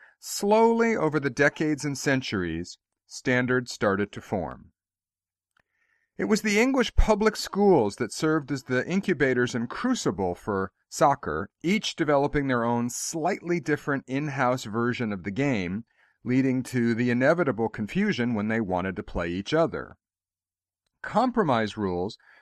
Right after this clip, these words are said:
were compiled in Cambridge in eighteen forty-six, though they didn't get wide acceptance. A collected set was published in eighteen sixty-one, revealing the depth of the differences,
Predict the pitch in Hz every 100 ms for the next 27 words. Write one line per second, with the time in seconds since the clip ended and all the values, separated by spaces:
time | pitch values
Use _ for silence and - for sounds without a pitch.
0 | - 113 139 135 147 139 127 127 175 202
1 | 160 139 123 110 101 117 - 104 98 -
2 | 208 190 - - 127 123 120 104 107 107
3 | 104 98 90 82 80 - - 143 - 71
4 | - - - _ _ _ _ _ _ _
5 | _ 120 - 160 226 285 - 143 - 120
6 | 95 107 110 135 117 117 - 113 104 -
7 | 113 104 117 - 110 135 165 113 110 110
8 | 135 127 123 107 92 123 151 - 143 113
9 | 113 98 175 - 113 - 76 71 78